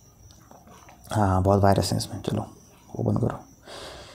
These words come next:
ओके, agree and continue। आ, हाँ, India सबको पता है। ओके, got it। ओके, link device, agree and continue। चलिए मैं अपने account की थोड़ी detail डाल दूँ आपको बिना बताए।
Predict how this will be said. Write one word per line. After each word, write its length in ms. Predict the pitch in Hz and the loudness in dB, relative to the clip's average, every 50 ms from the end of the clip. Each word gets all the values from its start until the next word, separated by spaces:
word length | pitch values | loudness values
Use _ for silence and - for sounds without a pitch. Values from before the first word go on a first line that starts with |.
| - - - - - - 123 | -20 -20 -8 -2 2 4 4
ओके, 320 | 131 120 123 147 135 131 127 | 4 6 6 6 6 6 6
agree 280 | 120 131 131 135 131 | 6 6 6 6 6
and 160 | 131 123 - 123 | 4 4 6 6
continue। 600 | 120 120 117 120 123 123 127 123 127 127 123 117 104 - - - - - - - - - - - - - - - 50 50 - - | 6 6 6 6 6 6 6 6 6 6 4 4 0 -2 -8 -16 -20 -20 -20 -20 -20 -20 -20 -18 -12 -10 -8 -6 -4 -2 -2 0
आ, 400 | - 50 50 50 - - - - - - - - - - - 87 | 2 2 4 4 4 2 0 -2 -4 -10 -14 -16 -12 -6 -2 2
हाँ, 220 | 113 113 117 120 | 4 4 4 6
India 280 | 117 113 113 110 110 110 | 6 6 6 6 6 6
सबको 280 | 101 107 101 - - 101 | 4 4 2 0 0 0
पता 260 | - 101 92 101 104 | 0 2 2 2 2
है। 160 | 110 107 - - - - - - - - - - - - - - - - - - - - - - - - | 2 0 -4 -8 -16 -16 -14 -14 -14 -14 -14 -16 -16 -18 -18 -18 -20 -20 -20 -20 -20 -20 -12 -4 2 2
ओके, 340 | 120 117 101 92 101 78 - | 4 4 4 4 4 4 4
got 340 | 117 107 110 110 113 113 | 4 4 4 4 4 4
it। 160 | 107 98 - - - - - - - - - - - - | 2 2 0 -4 -10 -14 -14 -14 -14 -14 -14 -10 -4 0
ओके, 380 | 80 117 123 110 - 131 117 113 110 - - - - - - - - - - 117 | 2 2 2 4 4 4 2 2 2 -2 -8 -14 -18 -20 -20 -20 -8 -2 2 4
link 180 | 123 123 127 120 | 4 4 4 6
device, 540 | 127 120 113 113 110 107 - - - - - | 6 6 6 6 4 4 0 -2 -8 -4 -2
agree 380 | - 117 120 120 120 117 117 | 0 2 4 6 6 6 6
and 140 | 117 113 104 | 4 4 4
continue। 480 | 104 107 110 107 117 110 110 110 113 - 113 - - - - - - - - - - - - - - - - - - - - - - - - - - - - - - | 4 4 4 6 6 4 4 4 2 0 -2 -6 -10 -18 -20 -20 -20 -20 -20 -20 -20 -20 -20 -20 -20 -20 -20 -20 -20 -20 -20 -20 -20 -20 -20 -20 -20 -20 -6 0 2
चलिए 220 | 123 135 147 151 | 4 6 6 6
मैं 180 | 147 139 135 135 | 6 6 6 6
अपने 260 | 135 113 139 135 131 | 6 6 6 6 6
account 300 | 123 127 131 127 131 127 | 6 6 6 6 6 6
की 80 | - 131 | 6 6
थोड़ी 180 | - 139 131 | 8 8 8
detail 280 | 123 120 117 120 120 117 | 6 6 6 6 6 8
डाल 140 | 117 113 120 | 6 6 6
दूँ 120 | 147 147 | 6 4
आपको 200 | 143 139 - 117 | 4 4 4 4
बिना 220 | 117 123 120 117 110 | 6 6 6 6 6
बताए। 420 | 113 110 - 107 104 - 110 | 6 6 6 4 4 4 2